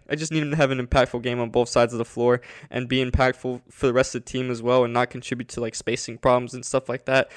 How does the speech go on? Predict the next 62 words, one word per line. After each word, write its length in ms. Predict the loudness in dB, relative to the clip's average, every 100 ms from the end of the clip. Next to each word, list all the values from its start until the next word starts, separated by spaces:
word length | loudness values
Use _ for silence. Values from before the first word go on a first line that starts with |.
| -20 -12
'Cause 140 | -6
there's 140 | -2 0
a 40 |
reason 320 | 4 4 4 2
why 120 | 4
Josh 260 | 4 4
Hart 160 | 2 0
got 140 | 0
taken 240 | -2 -4 -2
out 120 | -2
of 80 | 0
the 60 |
lineup, 300 | 0 -2 -2
right? 360 | 4 4 4 -4
Because 300 | -6 -4 -2
the 80 | -4
spacing 420 | 4 4 4 -2
was 140 | -4
not 220 | 2 2 6
very 220 | 6 6
good 220 | 6 4
in 120 | 4
Game 220 | 2 0
four. 440 | -2 0 4 4 2 -8 -20 -18
I 60 |
think 260 | -6 -4 -2
we 80 | -2
saw 320 | 2 4 6
that 240 | 6 4
pretty 220 | 4 2 2
well. 340 | 4 4 2 -4 -14
So 320 | -2 2 2
there's 200 | 2 -2
a 40 |
reason 320 | -4 -4 -4 0
why 140 | 2
they 80 | 2
made 220 | -2 -4
the 60 | -2
change, 480 | 0 0 0 -8 -18 -20 -20 _
you 140 | -8 -2
know? 160 | -2
So 420 | 0 2 4 4 0 _ _ _
that's, 220 | 0 0
that's, 260 | 2 2 2
that's 340 | 0 0 0
kinda 240 | -2 -2 2
my 160 | 2
take 300 | 2 0 0
on 160 | 0 0
it. 160 | -2 -6 -20 _
You 140 | -6 0
know, 320 | 0 0 -4 -8
what 160 | -2
do 60 | 0
you, 80 | 2
what 100 | 2
do 80 |
you 40 | 2
think 200 | -2 -4
about 240 | -8 -8
that? 220 | -10 -10